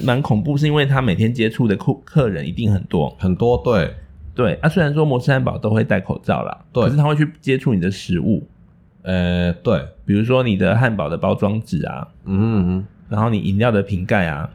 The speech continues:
Speaker 2: 其实，其实有一个啊，我必须说。
Speaker 1: 对。
Speaker 2: 我还对很多台湾的服务员，服务人员就是觉得还蛮 impressive 的一点，就是他们出，就比如说我去摩斯好了，我去所有摩斯我都看到这个，就是他们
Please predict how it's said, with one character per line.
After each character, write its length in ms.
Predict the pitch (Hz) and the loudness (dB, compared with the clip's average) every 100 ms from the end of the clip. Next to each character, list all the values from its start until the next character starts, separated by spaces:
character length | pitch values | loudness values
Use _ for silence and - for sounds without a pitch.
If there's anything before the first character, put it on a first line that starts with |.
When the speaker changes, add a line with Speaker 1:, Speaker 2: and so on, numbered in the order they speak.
| - | -6
Speaker 2:
其 160 | 139 | -2
实， 160 | 135 160 | 0 -2
其 180 | 104 135 | -4 -4
实 100 | 151 | -2
有 140 | 76 | -2
一 60 | 82 | -2
个 160 | 95 | -2
啊， 80 | 82 | 0
我 120 | 71 | -2
必 100 | 80 | -2
须 120 | 95 98 | -4 -6
说。 400 | - 80 76 85 - | -6 -4 -4 -6 -4
Speaker 1:
对。 200 | 80 - - - | -4 -4 -14 -6
Speaker 2:
我 260 | 95 85 80 | -2 -2 0
还 200 | 90 98 | -2 -2
对 540 | 139 117 92 87 80 | 0 0 2 0 -2
很 180 | 78 78 | -4 -6
多 300 | 92 95 95 | -2 -2 -2
台 180 | - 80 | -4 -2
湾 260 | 92 92 | 0 -2
的 180 | 87 73 | -2 -4
服 180 | - 78 | -6 -10
务 300 | 71 87 78 | -4 -4 -2
员， 180 | 76 80 87 - | -4 -8 -12 -12
服 100 | 85 | -6
务 80 | 90 | -2
人 120 | 76 | -2
员 140 | 69 69 | -4 -8
就 120 | 87 | -6
是 100 | 90 | -6
觉 160 | 78 67 | -6 -8
得 160 | 64 | -8
还 140 | 73 71 | -10 -8
蛮 240 | 76 65 62 - - - - | -8 -10 -14 -18 -20 -20 -10
impressive 540 | 87 80 90 85 - - | -6 -4 -4 -4 -6 -10
的 120 | - - | -14 -12
一 100 | 78 | -8
点， 220 | 78 - | -8 -8
就 100 | 76 | -12
是 220 | 80 76 - - - | -14 -16 -16 -20 -10
他 100 | 127 | -6
们 120 | 123 | -6
出， 260 | - 117 - - - | -4 -4 -6 -12 -4
就 120 | 147 | 0
比 60 | |
如 100 | 104 | 0
说 120 | 87 90 | 0 0
我 40 | |
去 100 | 87 | 0
摩 220 | 87 71 | -2 -2
斯 200 | - 76 | -6 -8
好 180 | 76 69 | -8 -8
了， 100 | - - _ - - - | -12 -18 _ -20 -16 -6
我 140 | 90 | -6
去 340 | - 123 82 - - | -2 -2 -2 -4 -8
所 180 | - | -2
有 80 | 117 | 2
摩 140 | 95 71 | 2 0
斯 100 | 92 | -2
我 120 | 73 | -4
都 60 | |
看 160 | - 87 | -4 -4
到 120 | 85 | -4
这 160 | 80 78 | -4 -8
个， 100 | 69 | -8
就 120 | 76 | -10
是 140 | 76 71 | -12 -10
他 140 | 104 | -4
们 100 | 101 | -4